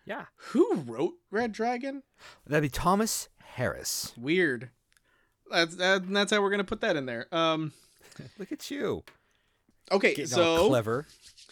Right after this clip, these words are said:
Speaker 2: do you have, do we have any, uh, housekeeping?
Speaker 1: Nah, we don't have no housekeeping. <laughs>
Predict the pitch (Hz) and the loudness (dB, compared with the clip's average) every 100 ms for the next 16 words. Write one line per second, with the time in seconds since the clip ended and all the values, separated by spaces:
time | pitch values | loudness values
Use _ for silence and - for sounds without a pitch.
0 | - - - 170 196 220 208 185 175 170 | -20 -18 -6 -2 0 2 6 8 8 4
1 | 160 - - - - _ _ _ _ _ | 0 -10 -20 -20 -20 _ _ _ _ _
2 | - 151 196 220 202 185 175 170 156 165 | -6 0 2 2 2 2 0 0 2 0
3 | 170 185 170 185 175 _ _ _ _ - | -2 -4 -4 -6 -10 _ _ _ _ -2
4 | 110 120 110 101 98 87 82 85 87 - | 4 4 4 2 -2 -4 -8 -10 -10 -10
5 | 107 - 147 151 _ _ _ - | -10 -10 -12 -12 _ _ _ -20